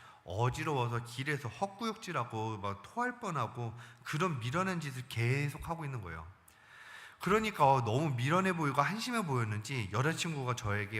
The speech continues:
화를 내기 시작했고 저희의 싸움이 그날 시작되었었죠.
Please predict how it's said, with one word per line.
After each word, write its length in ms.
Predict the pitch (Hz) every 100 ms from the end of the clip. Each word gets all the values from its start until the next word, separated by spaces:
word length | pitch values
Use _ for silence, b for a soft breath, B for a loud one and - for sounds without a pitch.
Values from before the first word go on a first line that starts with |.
| 104
화를 300 | - 226 262
내기 160 | 214
시작했고 680 | 160 - 170 - - 123 - B B B
저희의 360 | - 117 127 127
싸움이 320 | 185 185 135
그날 320 | - 104 101
시작되었었죠. 720 | - 175 - 113 - - -